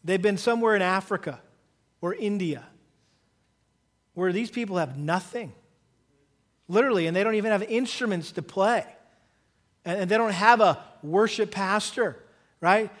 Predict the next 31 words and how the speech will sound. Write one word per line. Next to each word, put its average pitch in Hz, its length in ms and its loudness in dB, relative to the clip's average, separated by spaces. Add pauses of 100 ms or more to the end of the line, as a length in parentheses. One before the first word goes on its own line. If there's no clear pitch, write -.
(160)
They 208 300 0
just 226 200 -4
have 208 180 0
somebody 214 540 0
up 202 240 -6
there 208 340 2 (220)
with 175 360 -8
maybe 196 280 0
some 165 200 -10
scraps 208 480 0
of 160 100 -8
paper, 214 440 0
and 160 180 -2 (320)
they're, 170 240 -6
they're 160 180 -6
going 202 240 0
along. 196 280 2
They 190 80 -2
don't 202 120 0
have 202 160 -2
an 180 80 0
overhead. 202 460 2
They 180 80 -2
don't 196 120 -2
have 202 100 -4
a 196 60 -2
PowerPoint. 196 600 -2
They 175 60 -4
don't 180 100 -4
have 202 140 -4
a, 185 120 0